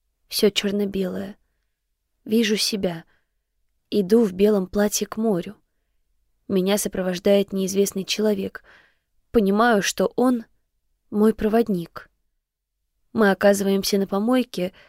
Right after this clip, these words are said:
простирающейся до горизонта. Ни клочка природы. Исчезли птицы, деревья. Земля покрыта грудой вонючей мешанины из пластика, бутылок,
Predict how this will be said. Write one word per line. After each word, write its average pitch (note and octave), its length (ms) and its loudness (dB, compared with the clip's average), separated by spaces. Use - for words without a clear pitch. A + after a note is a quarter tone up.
простирающейся A3 880 2
до G#3 120 0
горизонта. G#3 720 -2
Ни A#3+ 160 -2
клочка A3+ 420 0
природы. F#3+ 640 0
Исчезли A3 480 2
птицы, - 580 -4
деревья. G3 640 0
Земля A3+ 400 4
покрыта A#3+ 480 0
грудой G#3+ 340 0
вонючей G#3+ 480 0
мешанины G#3+ 560 0
из G3+ 140 -4
пластика, - 680 -2
бутылок, G#3 600 0